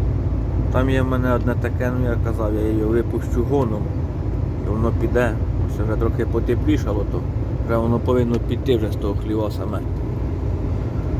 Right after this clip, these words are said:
І, коротше, воно гралося, гралося, там тим коритом смикало, смикало, і там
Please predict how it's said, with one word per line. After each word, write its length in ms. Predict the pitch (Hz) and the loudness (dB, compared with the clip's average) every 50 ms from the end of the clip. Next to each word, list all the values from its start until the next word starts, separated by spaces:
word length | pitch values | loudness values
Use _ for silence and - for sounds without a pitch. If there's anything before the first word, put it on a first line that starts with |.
| - - - - - - - - | 0 0 0 0 0 0 0 0
І, 40 | - | 2
коротше, 220 | 170 180 175 190 | 2 2 2 2
воно 180 | 180 180 180 156 | 2 2 2 2
гралося, 460 | 147 170 175 170 165 156 - 160 147 | 4 4 4 4 4 2 2 0 0
гралося, 380 | 151 160 165 156 151 - 143 131 | 2 2 2 2 2 0 -2 -2
там 200 | 143 143 143 - - - - - | -2 0 -2 -2 -2 -4 -2 -2
тим 160 | 151 143 135 | -2 -2 -2
коритом 440 | - 143 143 147 139 - 143 135 123 | 0 2 2 2 2 0 -2 -2 -2
смикало, 520 | - 151 151 151 135 135 131 131 131 127 | -2 -2 0 0 0 2 2 2 2 2
смикало, 440 | - - 175 180 - 160 151 156 156 | 0 0 -2 -2 0 2 2 2 2
і 80 | 143 | 2
там 280 | 135 156 139 139 139 131 | 2 0 0 0 0 0